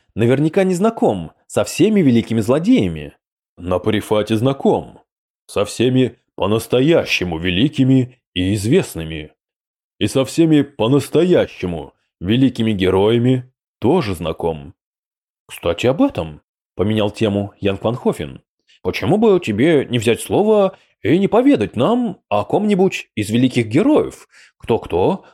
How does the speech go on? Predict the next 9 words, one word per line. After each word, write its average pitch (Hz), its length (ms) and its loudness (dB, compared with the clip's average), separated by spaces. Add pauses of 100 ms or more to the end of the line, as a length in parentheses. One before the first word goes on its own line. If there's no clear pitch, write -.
(100)
а 87 180 -2
ты 120 160 0
уж 208 200 0
в 131 80 -2
них 175 320 0
разбираешься". 101 1080 0 (580)
"Хм, 107 800 -2 (400)
ну 87 320 0
хорошо", 165 760 0